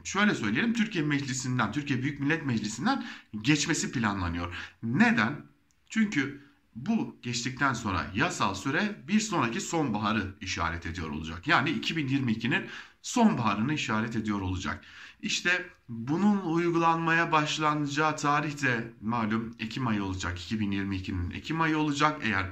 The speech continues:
takvime göre işlerse, e, malum bir Ekim'de de Türkiye Büyük Millet Meclisi açılacak. İşte iki bin yirmi ikinin sonbaharında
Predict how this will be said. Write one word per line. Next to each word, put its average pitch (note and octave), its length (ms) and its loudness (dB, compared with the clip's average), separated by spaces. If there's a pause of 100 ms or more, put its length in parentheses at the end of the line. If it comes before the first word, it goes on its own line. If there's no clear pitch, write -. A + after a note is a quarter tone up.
(280)
takvime G#2+ 420 0
göre C#3+ 380 0 (180)
işlerse, A2 560 0
e, B2 100 -2
malum G2+ 360 0
bir A#2 80 0
Ekim'de F#2 380 -2
de D3 120 -2
Türkiye A#2 340 -2
Büyük A2 180 0
Millet G#2+ 240 0
Meclisi E2+ 340 -6
açılacak. F#2 600 -2 (420)
İşte G#3 300 0
iki G#3+ 220 2
bin G#3 100 6
yirmi G3 240 0
ikinin E3+ 200 -2
sonbaharında D3 840 0